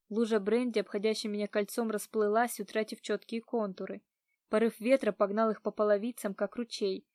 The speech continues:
"Вот только я обучаюсь дольше твоего. Дружище, не нальешь даме то, что она просит?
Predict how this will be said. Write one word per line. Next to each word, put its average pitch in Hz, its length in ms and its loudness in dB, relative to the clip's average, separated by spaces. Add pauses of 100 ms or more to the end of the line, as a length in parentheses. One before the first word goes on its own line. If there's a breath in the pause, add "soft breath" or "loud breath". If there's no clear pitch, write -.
(360)
"Вот 226 300 0
только 294 280 4
я 285 180 6
обучаюсь 269 520 2
дольше 226 420 2
твоего. 185 560 -2 (760)
Дружище, 262 600 4
не 233 100 2
нальешь 294 380 2
даме 214 260 4
то, 208 120 -2
что 208 180 -2
она 202 140 0
просит? 196 480 -4